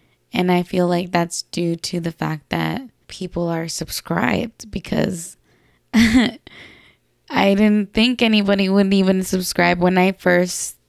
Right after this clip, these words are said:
thought that I was gonna open it. It's like, "Oh, like, probably get, like, a few people, you know, that'd be co-, that'd be cool. Get to test the waters or whatever." And to my surprise, I had, like,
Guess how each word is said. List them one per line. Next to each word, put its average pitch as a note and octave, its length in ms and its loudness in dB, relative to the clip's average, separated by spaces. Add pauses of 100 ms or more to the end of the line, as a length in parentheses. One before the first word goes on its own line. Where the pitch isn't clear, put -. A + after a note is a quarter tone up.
(120)
thought F3 360 0 (540)
that C3 120 2
I F3 40 4
was D#3+ 100 0
gonna D#3+ 220 -2
open F#3 220 -4
it. E3 200 0 (400)
It's - 120 -12
like, B3 140 -8
"Oh, C#4 260 -2
like, G3+ 240 -6 (600)
probably - 220 -2
get, C4+ 100 -4
like, A#3+ 160 -4
a A#3 60 -6
few G#3+ 200 -2
people, G#3+ 380 -2
you G#3+ 100 -2
know, G#3+ 160 -2
that'd A#3+ 160 -4
be B3+ 80 -4
co-, - 320 -10
that'd B3 220 -4
be - 60 -14
cool. A3 260 -2
Get G#3+ 180 -8
to G#3 260 -6 (1120)
test G#3+ 280 2
the G#3 80 0
waters F#3 500 2
or F#3+ 60 -2
whatever." G3 320 -4
And G3 160 -6
to - 100 -10
my F#3+ 80 -2
surprise, F#3+ 480 -4
I F3+ 60 -2
had, F3+ 100 -6
like, E3+ 240 -8